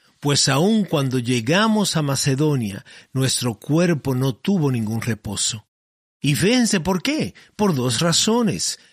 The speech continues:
Cuando miró a su alrededor, ¿qué vio? Luchas, conflictos a su alrededor por todas partes. Cuando miró en su interior, ¿qué vio? Temor. Estos son los dos frentes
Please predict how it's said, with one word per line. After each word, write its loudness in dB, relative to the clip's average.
Cuando 2
miró 2
a 2
su 0
alrededor, 2
¿qué 0
vio? 0
Luchas, 2
conflictos 0
a 2
su 0
alrededor 2
por -2
todas 0
partes. -4
Cuando 2
miró 2
en 4
su 2
interior, 2
¿qué 0
vio? 0
Temor. -2
Estos 0
son 2
los 2
dos 0
frentes 0